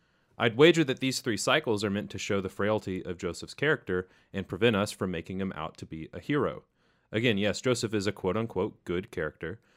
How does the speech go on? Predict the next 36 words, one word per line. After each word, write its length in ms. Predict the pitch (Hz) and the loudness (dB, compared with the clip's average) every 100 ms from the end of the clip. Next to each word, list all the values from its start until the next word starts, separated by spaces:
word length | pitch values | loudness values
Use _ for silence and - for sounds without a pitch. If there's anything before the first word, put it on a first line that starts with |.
| _ _ | _ _
but 120 | 101 110 | 0 4
not 240 | 120 - | 4 4
all 280 | 110 117 117 | 4 6 4
of 120 | 101 | 0
his 140 | 104 - | -4 -2
actions 500 | 95 101 101 95 - | -2 -2 -4 -6 -4
are 140 | 95 | -2
as 120 | 101 - | 0 0
selfless 520 | 104 107 110 104 - | 0 0 -2 -4 -6
and 180 | 90 82 | -10 -8
perfect 400 | 110 113 113 - | -6 -2 -4 -4
as 240 | 92 90 | -8 -6
we 80 | 98 | -6
may 180 | 90 95 | -4 -4
want 320 | 85 107 101 - | -2 -2 -2 -4
our 120 | 92 | -6
good 280 | - 95 - | -4 -6 -4
character 500 | 87 80 - 82 - _ _ - | -4 -4 -6 -10 -10 _ _ -10
to 80 | 98 | -4
be. 360 | 143 160 80 _ _ _ _ _ _ _ _ - | 0 0 -4 _ _ _ _ _ _ _ _ 4
That 220 | 131 117 | 4 6
is 160 | 110 - | -2 2
our 140 | 101 | 0
pitfall 480 | - 156 - 139 135 | 0 -4 2 4 4
as 140 | 107 95 | 2 -4
we 100 | 95 | -4
read 220 | 92 87 | -2 -4
Scripture. 520 | - 170 - - - _ _ - | -2 -2 -2 -10 -10 _ _ -6
We 100 | 104 | -2
want 240 | 104 101 90 | 0 0 -2
our 120 | 85 | -2
good 220 | 143 123 | 0 2
guys 300 | 123 120 113 | 4 4 2
to 80 | 98 | -6
be 120 | 87 | -8
good, 360 | 92 107 101 | -2 0 0